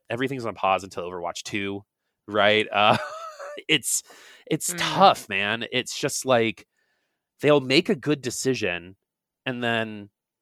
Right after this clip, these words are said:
Speaker 1: sometimes they'll follow <laughs> it up, and then sometimes they won't. And then Riot will be like, "Hey, we got a seventh game that we're releasing," <laughs> you know?
Speaker 2: Yeah.
Speaker 1: And by the way, it's good. And so it's just tough. Not, it's tough not to compare.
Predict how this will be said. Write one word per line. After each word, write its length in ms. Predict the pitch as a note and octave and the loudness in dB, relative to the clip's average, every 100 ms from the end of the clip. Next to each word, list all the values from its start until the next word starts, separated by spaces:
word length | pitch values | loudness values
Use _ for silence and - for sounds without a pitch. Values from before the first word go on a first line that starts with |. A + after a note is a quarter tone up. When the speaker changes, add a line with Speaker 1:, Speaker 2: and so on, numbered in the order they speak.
| _ | _
Speaker 1:
sometimes 680 | - - C#3 D3+ F#3+ F#3 E3+ | -8 0 0 0 -4 -4 -4
they'll 100 | F#3+ | -2
follow 260 | - F#3+ F3 | 2 2 2
<laughs> 80 | - | 0
it 60 | - | 6
up, 200 | B3 A3 | 6 6
and 100 | D3 | -2
then 100 | C3+ | -6
sometimes 360 | - D3 D#3 B2 | -8 -8 -8 -4
they 120 | A#2+ | -2
won't. 280 | A#2+ D3 C#3 | 2 2 2
And 80 | C3+ | -2
then 100 | B2+ | 2
Riot 220 | C3 C3+ | 4 4
will 80 | C3+ | 0
be 140 | C3 | -2
like, 160 | C3 A#2+ | 0 0
"Hey, 140 | E3+ | 0
we 100 | B2+ | 0
got 160 | A#2+ C#3 | 2 4
a 60 | C3+ | 2
seventh 440 | - B2+ A2 A2 | 0 0 0 -6
game 220 | - G2 F#2+ | -4 -4 -4
that 100 | - | -10
we're 80 | G2+ | -8
releasing," 460 | G2 F#2+ - G3+ - F3+ _ | -8 -10 -6 -4 -6 -8 _
<laughs> 300 | - - B3 | -18 -12 -4
you 100 | D3+ | 4
know? 140 | C#3+ C#3+ | 6 6
Speaker 2:
Yeah. 60 | |
Speaker 1:
And 120 | D#3 D3 | 6 6
by 140 | C#3+ | 6
the 100 | C#3+ | 8
way, 140 | C#3 C3 | 6 4
it's 140 | - | 2
good. 420 | - A#2+ G2 F#2 - _ - | 0 2 2 -2 -8 _ -10
And 160 | B2 | -8
so 200 | A2+ C3+ | -2 0
it's 120 | C3+ - | 0 -2
just 160 | G#3+ | -6
tough. 300 | - B3 - - | 4 4 4 0
Not, 120 | B2+ | -2
it's 200 | D3+ - | -2 -4
tough 200 | - G#3+ | -6 -4
not 300 | C#3 C3+ - | 0 0 0
to 80 | - | -8
compare. 440 | - F#2 - - | -16 -12 -12 -12